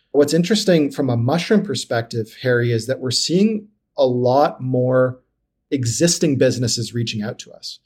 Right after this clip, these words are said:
So someone's a small grower in a location. They're saying, "Listen, I got into this to grow mushrooms. I didn't get into this to be in payroll and deal with I T, right? And work on supply chain logistics. I just wanna grow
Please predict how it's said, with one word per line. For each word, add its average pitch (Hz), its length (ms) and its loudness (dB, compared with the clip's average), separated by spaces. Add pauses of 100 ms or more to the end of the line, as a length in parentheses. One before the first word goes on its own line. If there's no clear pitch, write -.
(240)
So 135 160 -2
someone's 156 400 2
a 143 60 2
small 135 360 2
grower 131 600 0 (320)
in 143 140 2
a 143 40 6
location. 131 640 4
They're 123 120 0
saying, 123 300 0
"Listen, 120 280 -4
I 156 140 -4
got 165 200 0
into 160 180 -6
this 131 180 -2
to - 100 -14
grow 113 180 -2
mushrooms. 107 540 -8 (320)
I 123 80 -2
didn't 165 220 6
get 160 160 4
into 147 180 2
this 139 220 4
to - 80 -4
be 131 260 2
in 131 140 2
payroll 113 600 -2 (220)
and 127 160 -2
deal 135 180 4
with 139 120 0
I 135 220 -2
T, 117 680 -4 (240)
right? 135 380 4
And 139 340 -2
work 156 280 2
on 156 120 -2
supply - 440 2
chain 147 260 -2
logistics. 135 540 -2
I 151 120 0
just - 160 -6
wanna 175 140 0
grow 131 520 2